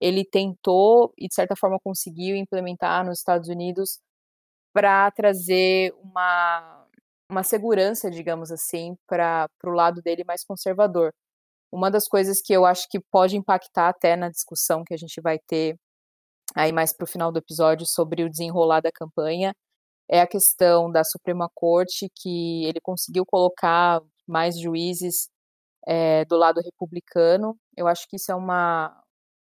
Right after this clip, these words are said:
um dos feitos que ele disse na campanha que queria fazer, e de fato ele conseguiu, né? A última juiz no-, é, nomeada foi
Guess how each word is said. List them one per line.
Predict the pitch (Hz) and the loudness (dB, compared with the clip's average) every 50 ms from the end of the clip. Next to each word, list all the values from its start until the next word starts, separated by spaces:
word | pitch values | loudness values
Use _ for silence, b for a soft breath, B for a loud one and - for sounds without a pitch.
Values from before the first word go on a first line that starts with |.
| _ - | _ -14
um | 190 175 175 | -12 -10 -10
dos | 170 180 175 - - | -8 -8 -8 -8 -2
feitos | - 185 175 175 180 - - 175 - - | 0 2 2 2 0 -4 -6 -6 -6 -4
que | - - | -2 -2
ele | 170 170 175 165 | -2 0 -2 -4
disse | 156 185 185 - - | -4 -6 -6 -4 -4
na | 180 180 | -2 -2
campanha | - 180 175 - 185 165 165 165 - | -2 -2 0 0 0 0 0 -4 -8
que | - - | -10 -12
queria | - 170 165 165 160 | -8 -2 0 0 0
fazer, | - - 175 160 143 139 143 156 160 170 180 208 240 - _ _ _ _ _ _ _ _ _ _ _ - | 0 0 -2 -2 -2 -2 -2 0 0 2 2 2 2 0 _ _ _ _ _ _ _ _ _ _ _ -8
e | - 175 | -6 -6
de | 156 165 | -6 -2
fato | - 196 185 - | 0 0 0 0
ele | 190 180 - | -2 -6 -4
conseguiu, | - 190 185 180 - - 180 156 156 160 175 190 214 240 247 240 | -6 -6 -6 -4 -6 -8 -8 -10 -10 -8 -6 -4 -2 -2 -2 0
né? | 220 190 180 175 175 170 | 0 0 2 2 2 0
A | 165 - - 160 | -2 -2 -2 -2
última | 170 175 - - 190 175 170 170 | -2 -2 -4 -8 -6 -6 -6 -6
juiz | 160 170 170 170 170 175 180 180 - - - - - - _ _ _ | -6 -8 -8 -6 -6 -4 -4 -2 0 2 2 0 0 -2 _ _ _
no-, | - 180 175 175 175 170 - | -8 -4 -2 -2 -2 -2 -4
é, | - 151 156 | -2 -2 -2
nomeada | 160 165 165 160 165 156 156 160 165 160 - - - | -2 -4 -6 -4 -2 -2 -2 -2 -2 -4 -4 -4 0
foi | 170 165 160 160 156 156 156 | 0 2 2 0 -2 -4 -6